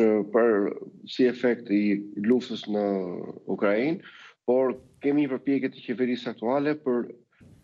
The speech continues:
reduktimin ose më saktë ndalimin e rritjes së çmimeve, ë, për ta menaxhuar më së miri dhe, ë, sot, ë, siç është njoftuar nga, nga kabineti qeveritar, është një takim,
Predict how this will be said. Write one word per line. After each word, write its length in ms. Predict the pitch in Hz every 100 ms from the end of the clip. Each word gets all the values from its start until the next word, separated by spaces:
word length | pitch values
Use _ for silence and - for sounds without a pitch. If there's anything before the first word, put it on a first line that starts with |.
| _ 110
reduktimin 680 | 110 117 107 - 147 156 151
ose 140 | 151
më 80 | 127
saktë 560 | - 135 135 135 - 117
ndalimin 500 | 104 120 120 147 127
e 60 | 120
rritjes 260 | 120 110 113
së 80 | 98
çmimeve, 560 | 127 131 113 110 110 104
ë, 240 | - 104 98 95 90 90 - -
për 160 | 139 -
ta 80 | 135 117 98 _ _ -
menaxhuar 460 | 123 120 117 123 117
më 80 | 110
së 140 | 113 131
miri 240 | 156 160 123
dhe, 100 | 127 - _ _ _ -
ë, 140 | 110 107 - -
sot, 380 | - 147 - -
ë, 140 | 120 101 -
siç 140 | -
është 120 | 120 135
njoftuar 280 | - 127 123
nga, 100 | 110 - 120
nga 140 | 107 113
kabineti 340 | 107 117 101
qeveritar, 500 | 101 110 135 139 139
është 160 | 135 104
një 60 |
takim, 420 | 110 - 131 123